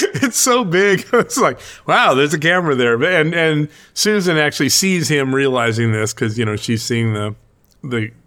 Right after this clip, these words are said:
screen where he's on. And she hides the pencil that she used for her letter into her pocket, which has a big, well,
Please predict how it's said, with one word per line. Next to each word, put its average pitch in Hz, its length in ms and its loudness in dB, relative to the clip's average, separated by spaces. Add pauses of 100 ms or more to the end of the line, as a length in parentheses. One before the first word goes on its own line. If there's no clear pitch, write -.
(300)
screen 123 520 -4
where 110 120 -2
he's 107 220 -2
on. 107 280 -4 (480)
And 160 180 0
she 233 440 0
hides 190 460 0
the 143 100 -6
pencil 143 560 0
that 117 240 -4
she 135 120 0
used 123 280 2
for 123 100 -4
her 123 120 0
letter 117 340 0
into 113 180 0
her 117 160 0
pocket, 113 600 -4
which 123 180 -2
has 135 160 0
a 127 80 -2
big, 120 260 -4 (300)
well, 117 280 -2